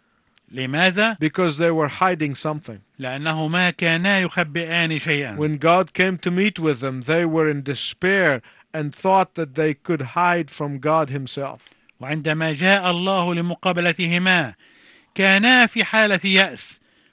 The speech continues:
Speaker 1: وظنا أنهما كانا يستطيعان أن يختبئا من الله نفسه.
Speaker 2: God called out, "Where are you?"
Speaker 1: ونادى الرب الإله آدم وقال له، "أين أنت؟"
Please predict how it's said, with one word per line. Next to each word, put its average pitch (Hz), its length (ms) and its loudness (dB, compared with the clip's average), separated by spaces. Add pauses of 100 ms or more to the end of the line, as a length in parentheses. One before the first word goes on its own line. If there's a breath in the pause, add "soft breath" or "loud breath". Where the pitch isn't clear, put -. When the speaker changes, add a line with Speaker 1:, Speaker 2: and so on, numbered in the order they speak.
(140)
Speaker 1:
وظنا 190 640 2
أنهما 185 560 0
كانا 190 580 2
يستطيعان 190 720 0
أن 175 160 -2
يختبئا 190 800 0
من 190 120 -2
الله 175 440 0
نفسه. 147 380 -4 (120)
Speaker 2:
God 190 340 2
called 220 340 2
out, 226 300 4
"Where 233 220 2
are 233 200 4
you?" 175 300 -6 (520 soft breath)
Speaker 1:
ونادى 254 420 2
الرب 226 420 0
الإله 196 600 2
آدم 185 440 2
وقال 175 460 0
له، 160 500 -2
"أين 220 180 4
أنت؟" 233 400 0